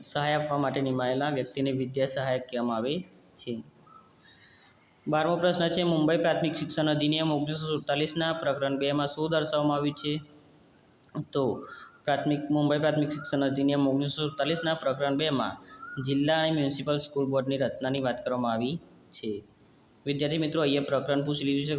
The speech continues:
પ્રકરણ, પ્રકરણ બેમાં શું છે? તો પ્રકરણ બેમાં જિલ્લા અને મ્યુનિસિપલ સ્કૂલ બોર્ડની રચના છે. એટલે કે કલમ બે, એ કલમ ત્રણ, કલમ ચાર, કલમ પાંચ, કલમ પાંચમાં સભ્યોની ગેરલાયકાતો છે,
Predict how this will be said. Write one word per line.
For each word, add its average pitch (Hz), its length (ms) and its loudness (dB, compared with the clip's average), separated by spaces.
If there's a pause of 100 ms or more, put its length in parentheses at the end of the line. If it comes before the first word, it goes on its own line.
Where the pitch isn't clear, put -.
પ્રકરણ, 127 340 -2 (440)
પ્રકરણ 131 300 -2
બેમાં 127 260 0
શું 151 240 0
છે? 151 180 0
તો 147 160 -4
પ્રકરણ 131 320 -2
બેમાં 123 260 0
જિલ્લા 127 280 0
અને 131 120 2
મ્યુનિસિપલ 127 460 -2
સ્કૂલ 123 280 -6
બોર્ડની 120 340 0 (440)
રચના 135 360 0
છે. - 140 -6
એટલે 117 180 -2
કે 127 120 0
કલમ 120 360 -2
બે, 120 140 0 (460)
એ 127 120 0
કલમ 123 300 0
ત્રણ, 127 320 0
કલમ 117 360 -2
ચાર, 123 340 0 (520)
કલમ 131 340 0
પાંચ, 131 380 0 (500)
કલમ 135 240 -2 (100)
પાંચમાં 131 280 -2
સભ્યોની 120 420 -2
ગેરલાયકાતો 123 640 0
છે, 123 180 -2